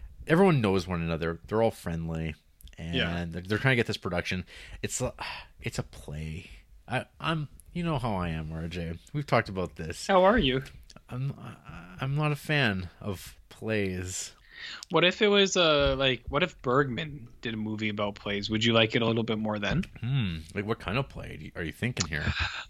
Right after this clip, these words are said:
Speaker 2: Something like, I don't know, like, not, like, old Shakespearean, but, uh, something whimsical.
Speaker 1: Like, like magical?
Speaker 2: Yeah, that's the word I
Speaker 1: Like
Speaker 2: was
Speaker 1: a, like a
Speaker 2: looking for.
Speaker 1: magic cello.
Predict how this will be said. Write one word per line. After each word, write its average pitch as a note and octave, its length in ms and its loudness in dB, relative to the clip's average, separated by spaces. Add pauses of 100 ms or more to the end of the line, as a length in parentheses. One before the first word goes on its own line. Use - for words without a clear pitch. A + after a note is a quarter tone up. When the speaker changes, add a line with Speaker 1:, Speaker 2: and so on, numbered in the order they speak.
Speaker 2:
Something G4+ 500 8
like, A#3+ 540 4
I B3 140 2
don't F#3 160 2
know, C3+ 180 2
like, D#3 240 2
not, A#3 200 -2
like, D#3+ 300 0
old C#3 220 0
Shakespearean, C#3 960 0
but, B2+ 280 -2
uh, A#2+ 360 2 (540)
something A3 460 2
whimsical. A#2+ 680 -2 (460)
Speaker 1:
Like, A2+ 300 2 (380)
like - 140 -14
magical? G3 640 0 (960)
Speaker 2:
Yeah, E4+ 300 4 (420)
that's F4 220 -4
the D3 100 -6
word A2+ 300 -6
I - 40 0
Speaker 1:
Like B2+ 140 2
Speaker 2:
was A#2 80 6
Speaker 1:
a, G2+ 80 4
like C3 140 -2
a B2+ 60 8
Speaker 2:
looking G2+ 120 2
for. B2+ 80 0
Speaker 1:
magic C#3+ 540 4
cello. E2 680 -2